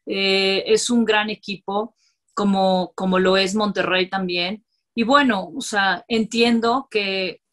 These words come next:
que a lo mejor los clubs no tengan, eh, para invertirle tanto en algunos, ¿no? Pero creo que también esto, mi mensaje más bien sería para la gente que, que, que invierta,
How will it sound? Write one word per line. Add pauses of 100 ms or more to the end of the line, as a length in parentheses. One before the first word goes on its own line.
(160)
que
a
lo
mejor
los
clubs
no
tengan, (140)
eh,
para
invertirle (160)
tanto
en
algunos,
¿no? (480)
Pero
creo
que
también
esto, (320)
mi
mensaje
más
bien
sería
para
la
gente
que,
que, (100)
que
invierta,